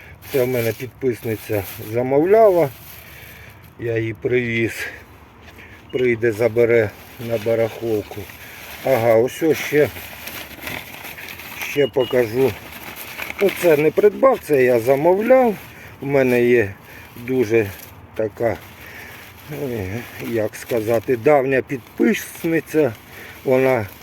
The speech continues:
слідкує за нашим каналом уже, е, понад трьох років. Ще з каналу Цікаві речі. Дуже приємна підписниця. Ось вона мені замовила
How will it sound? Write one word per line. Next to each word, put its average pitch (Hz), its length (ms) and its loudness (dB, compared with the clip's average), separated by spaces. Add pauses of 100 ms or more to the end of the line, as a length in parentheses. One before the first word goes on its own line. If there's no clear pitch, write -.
(220)
слідкує 127 640 0
за 120 160 2
нашим 127 420 0
каналом 123 640 2 (640)
уже, 110 380 0
е, 95 120 -2 (840)
понад 120 320 0
трьох 123 400 -2
років. 196 440 2
Ще - 280 -2
з - 80 -8
каналу 123 580 2
Цікаві 127 500 0
речі. 170 460 0 (920)
Дуже 110 440 0 (440)
приємна 113 720 0 (1600)
підписниця. 156 800 0
Ось 139 180 6
вона 135 220 2
мені 123 220 0
замовила 120 800 4